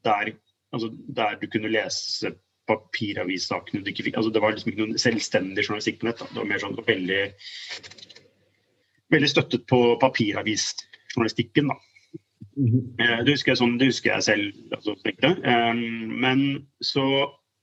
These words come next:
Speaker 1: ehm, men, eh, og så husker jeg, det var jo dotcom-bølg, altså, dotcom-perioden også. Det var, ehm,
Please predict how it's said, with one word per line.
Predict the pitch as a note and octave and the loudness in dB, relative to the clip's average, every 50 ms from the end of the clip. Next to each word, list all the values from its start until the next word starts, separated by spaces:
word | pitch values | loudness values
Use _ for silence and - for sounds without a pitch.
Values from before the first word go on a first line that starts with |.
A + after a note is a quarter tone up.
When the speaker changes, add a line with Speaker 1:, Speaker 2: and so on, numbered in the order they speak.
| _ _ _ _ _ _ _ _ _ _ _ _ _ - | _ _ _ _ _ _ _ _ _ _ _ _ _ -2
Speaker 1:
ehm, | B2+ B2 B2 B2 B2 B2 B2 B2 B2 B2 B2 B2+ C3 - - | 0 2 2 2 0 0 0 0 -2 -2 -2 -2 -4 -4 -2
men, | C#3 C#3+ D3 D3 C#3+ - - | 0 2 2 2 0 -4 -6
eh, | - - C3+ C3 C3+ | -2 0 0 2 2
og | - D3 C3+ | 2 2 4
så | D3+ | 2
husker | D3 - - - B2 | 2 0 2 2 2
jeg, | A#2 A#2 A#2 A#2+ A#2+ A#2+ A#2+ | 2 4 4 4 2 4 4
det | C3 C3 | 6 6
var | C3 B2 | 6 6
jo | A#2+ A#2+ A#2+ A2 | 6 6 4 4
dotcom-bølg, | A#2+ A#2 - - - A2+ G#2+ G#2 G#2 G#2 G#2+ G#2+ G#2 A2 G#2+ G2+ G2+ G#2+ A2 A#2+ | 2 2 2 4 4 4 4 2 0 -2 -2 0 4 4 4 4 4 0 0 0
altså, | C#3 A#2 A2 A#2 A2+ | 0 2 4 2 2
dotcom-perioden | A2 A#2+ A#2 - - G#2+ F#2+ G2+ G2+ G2 G2 - - - - - - - - _ _ - - - _ _ _ _ _ _ _ _ _ _ _ - - - - - - A2+ G#2+ G#2+ A2 G#2+ G#2+ G#2+ | 2 0 0 0 0 0 0 -2 -6 -8 -10 -10 -12 -16 -18 -20 -20 -20 -20 _ _ -20 -20 -20 _ _ _ _ _ _ _ _ _ _ _ -12 -10 -10 -6 -2 0 2 4 4 2 2 2 0
også. | G2+ - C3+ D#3 F3+ D3 - | 2 4 4 4 4 2 2
Det | C3 B2+ | 2 4
var, | A#2+ A#2 A2 G#2+ G#2+ | 4 6 6 6 4
ehm, | A2 A2 A#2 A#2 - - C3 A#2+ A2+ A2 A2 A2 A2 G#2+ G#2+ G#2+ G#2+ G#2+ G#2+ G#2+ A2 A2 A2 G#2+ G#2+ G#2+ A2 G#2+ - G#2+ | 4 2 2 0 0 0 0 0 0 0 -2 -4 -6 -8 -8 -10 -10 -12 -12 -12 -12 -12 -12 -12 -12 -10 -10 -10 -10 -12